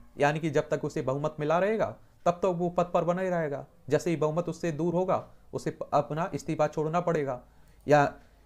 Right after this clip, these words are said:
या फिर आप देखिए नहीं छोड़ेगा तो राज्यपाल बर्खास्त कर देगा। अगर वो विश्वास मत खो देता है तो उसे त्यागपत्र देना होगा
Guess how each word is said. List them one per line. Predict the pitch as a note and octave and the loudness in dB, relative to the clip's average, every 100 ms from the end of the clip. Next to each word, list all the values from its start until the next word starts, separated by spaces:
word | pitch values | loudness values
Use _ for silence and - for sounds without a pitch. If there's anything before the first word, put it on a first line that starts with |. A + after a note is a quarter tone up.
| - | 4
या | D3 | 6
फिर | D3 D3+ | 8 6
आप | C#3 | 4
देखिए | D3 D#3+ | 2 0
नहीं | D3 D#3+ | 0 0
छोड़ेगा | - E3 E3+ F3 A2 - - - | 0 2 2 0 -2 -10 -20 -6
तो | C3 | 4
राज्यपाल | C3+ C3 C3+ C#3+ | 6 6 4 0
बर्खास्त | B2 B2+ B2 D#3+ - | 4 2 2 -2 -2
कर | D#3+ C#3+ | -4 0
देगा। | C#3 B2 C#3 - - - - - - | 0 -2 -8 -14 -20 -20 -20 -12 0
अगर | C3 D3 | 6 8
वो | D3+ | 8
विश्वास | C#3 C#3+ D3 D3+ - | 6 6 6 4 4
मत | D3 C#3+ | 0 0
खो | - D3 | 2 4
देता | C#3 C3 | 4 4
है | B2 A#2+ | 2 2
तो | C#3 | -2
उसे | B2+ C#3+ | 0 0
त्यागपत्र | D3 C#3 C#3 C#3+ D3 | 4 2 2 -2 0
देना | C#3 C#3 | 0 2
होगा | C#3 B2 A#2+ | 2 2 0